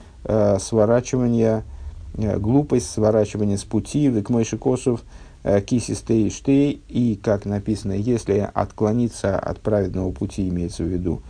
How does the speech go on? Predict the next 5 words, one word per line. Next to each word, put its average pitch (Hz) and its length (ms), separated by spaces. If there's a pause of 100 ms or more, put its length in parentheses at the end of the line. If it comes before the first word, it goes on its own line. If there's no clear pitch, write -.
(200)
жена 104 420
его, 104 440 (200)
история 143 420
с 135 60
сотой, 131 420